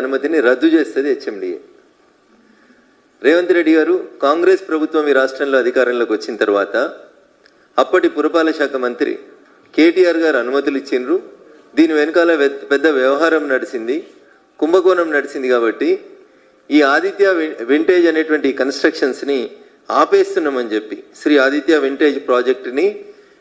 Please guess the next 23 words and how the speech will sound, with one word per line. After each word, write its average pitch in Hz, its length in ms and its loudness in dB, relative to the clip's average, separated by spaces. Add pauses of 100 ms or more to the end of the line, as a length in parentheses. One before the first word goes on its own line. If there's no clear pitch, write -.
(200)
మేము 143 200 2 (100)
నిర్మాణం 160 460 2
నిలిపేస్తా 143 460 0 (100)
ఉన్నామని 123 400 -4 (1000)
పోలీసు 170 300 2
వాళ్ళతోటి 147 420 0 (200)
అది 120 180 -4
ఛార్జ్ 135 220 0
షీట్ 127 180 -10
గిట్ 123 160 -6
అన్నీ 131 200 -4
వేయించినారు 117 540 -4
కోర్టులో. - 340 -2 (640)
విషయం 175 300 2
ప్రస్తుతం 139 360 -2 (520)
రాజేంద్ర 143 400 0
నగర్ 127 240 0
కోర్టులో 127 260 0 (180)
పోలీస్ 190 380 2
కేసు, 135 180 0 (100)
క్రిమినల్ 151 440 -2
కేసు, 104 240 -4 (560)
హెచ్ఎండిఏలో 156 680 2